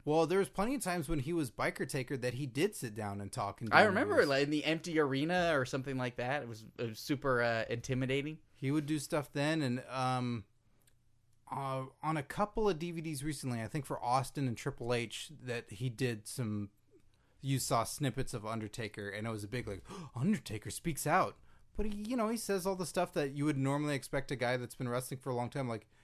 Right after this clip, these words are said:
Speaker 1: "Yeah, you know, he was shit in the beginning, and now he's really good."
Speaker 2: Was he in character?
Speaker 1: As much as, well, one can be when you're that, I guess.
Speaker 2: Yeah.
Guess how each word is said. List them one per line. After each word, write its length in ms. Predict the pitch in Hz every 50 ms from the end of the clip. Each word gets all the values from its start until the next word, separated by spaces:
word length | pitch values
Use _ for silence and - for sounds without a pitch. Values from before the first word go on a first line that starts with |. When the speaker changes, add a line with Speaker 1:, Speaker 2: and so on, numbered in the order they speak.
| - _ -
Speaker 1:
"Yeah, 320 | 139 156 202 220 170 123 - - _ _ _ _ _ _ -
you 80 | 139 143
know, 260 | 165 180 196 190 - -
he 100 | - 147
was 120 | 151 143
shit 220 | - - - 190 202
in 60 | 185
the 60 | 185 170
beginning, 360 | 160 147 160 180 202 196 156
and 60 | 143
now 160 | 143 151 160
he's 140 | 156 147 135
really 200 | 156 156 151 147
good." 260 | 139 160 156 123 - - _ _ _ _ - - - - - - -
Speaker 2:
Was 200 | 151 151 143 131
he 120 | 151 147
in 80 | 139 127
character? 400 | 135 135 139 151 151 214 220 214 - - - - - - - - - - _ _ - - -
Speaker 1:
As 200 | - - 143 120
much 300 | 117 127 139 139 139 -
as, 400 | 156 143 131 123 113 - - - - -
well, 220 | 95 104 113 113 - 135 123 - - - _ -
one 320 | - 120 117 123 123 120 110
can 300 | - 123 120 123 123 117
be 200 | 107 120 117 113
when 220 | 107 107 110 104
you're 160 | 107 104 104
that, 340 | 98 101 101 107 113 - - - - -
I 80 | - 110
guess. 340 | 107 113 110 113 123 - - -
Speaker 2:
Yeah. 240 | 123 123 120 113